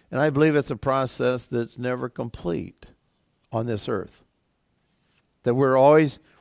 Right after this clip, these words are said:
we're always in that process. The danger might become if we think we're done with the process. If we think we're done with the process, the danger is now we think we've attained a place,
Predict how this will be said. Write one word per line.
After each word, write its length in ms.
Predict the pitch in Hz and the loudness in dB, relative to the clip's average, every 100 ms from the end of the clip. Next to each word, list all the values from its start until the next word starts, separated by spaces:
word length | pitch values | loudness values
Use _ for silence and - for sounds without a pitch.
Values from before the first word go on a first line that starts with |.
| - | 0
we're 100 | 139 | 2
always 300 | 156 160 147 | 4 2 0
in 220 | 170 151 | -2 0
that 240 | 135 - | -2 -4
process. 760 | - 139 131 117 - - - - _ _ _ _ | -4 -2 -2 -2 -8 -8 -12 -20 _ _ _ _
The 100 | 135 | 0
danger 420 | 127 160 185 175 | 4 4 4 0
might 240 | 165 165 160 | 2 2 2
become 380 | 147 - 165 175 | 0 2 2 2
if 100 | 151 | 0
we 140 | 151 | -2
think 320 | - 160 160 | 0 -4 0
we're 100 | 143 | -2
done 240 | 131 139 139 | 0 0 0
with 140 | 131 | -4
the 80 | - | -2
process. 800 | 147 147 127 - 95 - - - _ _ _ _ _ _ _ _ _ _ - | 0 2 0 -2 -4 -8 -18 -20 _ _ _ _ _ _ _ _ _ _ -6
If 120 | 127 | 0
we 100 | 151 | 0
think 260 | - 202 | 2 2
we're 140 | 180 156 | 2 0
done 240 | 139 180 | 0 0
with 100 | 226 | 0
the 80 | 160 | -4
process, 500 | 110 127 120 123 127 | 0 0 0 -4 -4
the 140 | 123 | -4
danger 460 | 117 139 226 269 117 | -2 -2 -2 -4 0
is 240 | 117 120 - - - | 2 0 -6 -20 -10
now 480 | 127 170 220 170 165 - _ - | 0 2 2 0 -4 -12 _ -2
we 160 | 170 | -2
think 260 | 170 165 170 | 0 -6 -2
we've 320 | 165 214 254 | -2 -2 -2
attained 440 | 202 - 135 135 123 | -4 -2 -2 -2 -6
a 40 | |
place, 580 | - 120 110 117 117 | -4 -2 -2 -4 -10